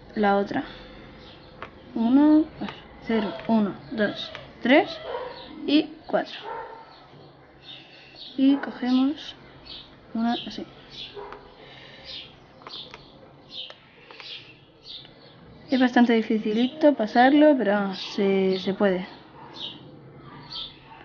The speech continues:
Si, si se tiene práctica, se puede. Vale. Hay que ver que me lo quite de los dedos. Y ya está. Ya tenemos nuestros dos ojos. Así que ahora vamos a colocarlos.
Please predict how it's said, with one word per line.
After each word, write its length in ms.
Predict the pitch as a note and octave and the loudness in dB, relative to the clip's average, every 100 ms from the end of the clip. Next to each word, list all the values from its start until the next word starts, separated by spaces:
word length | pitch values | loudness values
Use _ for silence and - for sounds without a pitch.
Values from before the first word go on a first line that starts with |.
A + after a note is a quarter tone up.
| - - | -20 -16
Si, 280 | - A#3+ G#3 | -10 -8 -8
si 180 | - | -10
se 140 | - G#3 | -6 2
tiene 240 | B3+ A#3+ | 6 6
práctica, 600 | A#3 B3+ - C4+ - D#4 E4+ - - - | 4 2 2 6 6 6 2 -10 -16 -14
se 140 | - | -10
puede. 220 | G3 F#3 E3 - - - - | -8 -8 -8 -12 -12 -14 -4
Vale. 180 | G#3 - - - - - - - - - - - - - - - - - - | -4 -4 -12 -12 -12 -14 -16 -16 -16 -16 -14 -14 -16 -18 -20 -20 -20 -10 0
Hay 100 | C4+ | 2
que 60 | |
ver 100 | A3+ | 2
que 100 | A3 | 0
me 60 | G#3+ | 0
lo 80 | G#3 | 0
quite 200 | G3+ G3+ | 0 -2
de 60 | |
los 160 | G3 F#3+ | -2 0
dedos. 840 | B3 C#4 D#4 D#4+ E4+ - - - - - - | 4 6 6 4 0 -10 -14 -12 -14 -18 2
Y 260 | C#4 D4+ F4+ - - - - _ - - - - | 8 8 6 0 -16 -20 -20 _ -20 -14 -12 -6
ya 100 | G#3+ | -6
está. 320 | - G#3 G#3 - - - - | -6 -10 -10 -10 -12 -14 -4
Ya 140 | A3+ | 0
tenemos 380 | A3+ B3+ C#4 D#4+ | 4 8 10 10
nuestros 360 | D4 A3 - G#3 | 8 6 0 -2
dos 200 | G#3+ G#3 | -2 -4
ojos. 360 | G3+ G#3 - - | -8 -10 -10 -12
Así 140 | - | -4
que 120 | A3 | 4
ahora 120 | A#3+ | 8
vamos 200 | C4+ D#4 | 8 8
a 60 | D4 | 6
colocarlos. 480 | G#3+ G3 G3 G3 | 4 2 0 -2